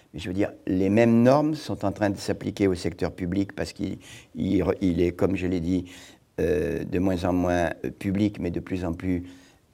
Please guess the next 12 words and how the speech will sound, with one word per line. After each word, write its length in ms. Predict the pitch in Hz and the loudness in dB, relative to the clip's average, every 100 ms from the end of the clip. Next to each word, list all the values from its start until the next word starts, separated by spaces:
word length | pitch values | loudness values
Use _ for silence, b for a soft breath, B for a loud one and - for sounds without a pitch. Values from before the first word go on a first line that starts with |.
| - | 0
non 120 | 113 | 4
pas 140 | 127 | 4
privatisé 680 | 117 135 127 127 127 110 123 | 4 4 6 6 4 0 2
au 80 | 110 | 2
sens 280 | - 110 110 | 0 -4 -2
nécessairement 500 | 101 107 110 104 104 | -2 0 0 2 2
juridique, 540 | 95 131 170 170 - b b b | 0 0 -2 -4 -10 b b b
mais 120 | 101 | 0
ces 160 | 95 113 | 4 6
modes 220 | 151 135 | 6 6
de 100 | 127 | 4
gestion 500 | 117 113 - 131 | 2 -2 -2 -6